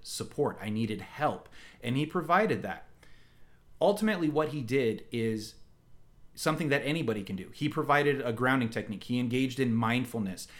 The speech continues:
He engaged in resiliency for me to help me be resilient. I was unable to be resilient for myself in that moment. He recognized that,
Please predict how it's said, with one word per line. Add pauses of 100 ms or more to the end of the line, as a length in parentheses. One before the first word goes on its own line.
(100)
He
engaged
in
resiliency (180)
for
me
to
help
me
be
resilient.
I
was
unable
to
be
resilient
for
myself
in
that
moment. (320)
He
recognized
that,